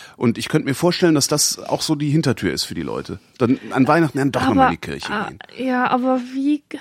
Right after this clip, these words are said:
Speaker 2: ich kapier das nicht. Wie kann man, wie kann man zur Vernunft gekom-, gekommen sein auf rationalem Wege und sich dann ausgerechnet über einen Kirchenbesuch an Weihnachten dieses Türchen offen halten? Ich halte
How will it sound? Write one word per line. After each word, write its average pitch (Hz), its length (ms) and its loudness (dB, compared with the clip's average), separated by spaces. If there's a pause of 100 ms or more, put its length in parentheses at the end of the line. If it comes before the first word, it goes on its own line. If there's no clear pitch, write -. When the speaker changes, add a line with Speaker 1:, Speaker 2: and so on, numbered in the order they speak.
(280)
Speaker 2:
ich - 400 0
kapier 254 460 0
das 240 180 4
nicht. 233 160 0
Wie 262 100 2
kann 302 220 2
man, 311 220 4 (460)
wie 277 100 2
kann 311 180 2
man 311 240 -2
zur 302 160 2
Vernunft 285 400 0
gekom-, 294 320 0
gekommen 285 460 2
sein 277 260 4
auf 254 220 0
rationalem 262 960 2
Wege 277 300 2
und 247 160 0
sich 262 140 0
dann 240 280 4
ausgerechnet 262 880 2
über 233 360 2
einen 214 400 2
Kirchenbesuch 285 960 0
an 233 240 -2
Weihnachten 233 520 -2
dieses 214 360 0
Türchen 220 320 0
offen 208 240 2
halten? 185 200 0
Ich - 140 -4
halte 381 160 6